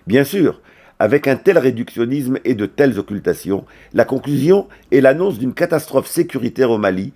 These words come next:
après le départ des troupes onusiennes. Rappelons simplement qu'une telle catastrophe était annoncée par les mêmes titres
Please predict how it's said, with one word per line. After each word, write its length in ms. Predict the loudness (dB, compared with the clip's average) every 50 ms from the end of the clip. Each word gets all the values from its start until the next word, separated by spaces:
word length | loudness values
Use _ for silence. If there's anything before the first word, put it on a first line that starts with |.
| _ -20 -12 -2 0
après 280 | 0 0 0 0 -2
le 100 | 0 0
départ 380 | 2 2 0 2 4 2 2 2
des 100 | 0 -4
troupes 260 | -6 -8 -10 -12 -8 _
onusiennes. 640 | -6 -4 -4 -6 -8 -10 -10 -10 -10 -10 -12 -14 -20 _ _ _ _ _ -20 -20 -20 -16 -12 -4
Rappelons 460 | 0 0 0 2 2 2 2 2 0
simplement 640 | 0 0 -2 -4 -2 -4 -6 -4 -4 -6 -8 -10 _ _ -20 -20 -20 -20 _ _ 0
qu'une 180 | 0 0 2
telle 200 | 2 2 0 2
catastrophe 640 | 2 0 0 2 0 -2 0 0 0 0 0 0 -2 0
était 280 | 0 0 2 4 2 4
annoncée 460 | 4 2 0 -2 -6 -6 -6 -6 -4
par 160 | -2 -2 -2
les 140 | 0 0 0
mêmes 280 | 2 2 0 0 0 -4
titres 420 | -8 -10 -12 -12 -14 -18 -20 -20